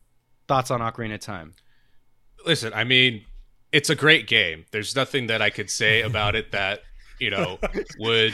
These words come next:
Speaker 1: Why, why,
Speaker 2: suggest
Speaker 1: why are
Speaker 2: that
Speaker 1: we
Speaker 2: it
Speaker 1: all,
Speaker 2: shouldn't
Speaker 1: I
Speaker 2: be
Speaker 1: mean, he's trying to
Speaker 2: deserved
Speaker 1: defend him not, he's
Speaker 2: of
Speaker 1: trying to defend himself not giving himself first pick for that one.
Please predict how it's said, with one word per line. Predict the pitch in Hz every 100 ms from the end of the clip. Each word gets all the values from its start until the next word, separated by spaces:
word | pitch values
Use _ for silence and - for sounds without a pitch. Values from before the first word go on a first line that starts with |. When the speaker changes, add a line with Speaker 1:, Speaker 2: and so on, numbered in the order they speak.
| -
Speaker 1:
Why, | 185
why, | 185
Speaker 2:
suggest | 269 202 208 175
Speaker 1:
why | 196
are |
Speaker 2:
that | 170 220
Speaker 1:
we |
Speaker 2:
it | 220
Speaker 1:
all, | 208
Speaker 2:
shouldn't | 190 175 147
Speaker 1:
I |
Speaker 2:
be | 214 220
Speaker 1:
mean, | 208
he's | 202
trying | 151 208
to | 143
Speaker 2:
deserved | - -
Speaker 1:
defend | - 196 214
him | 208 214
not, | 180 175 190 - -
he's | 185
Speaker 2:
of |
Speaker 1:
trying | 156 156 156 226
to | 208
defend | 165 147 202 233
himself | 233 196 208 202 -
not | 175 170 151
giving | 160 160
himself | 156 143 147 131
first | 135 123
pick | 120 -
for | 104
that | 90
one. | 80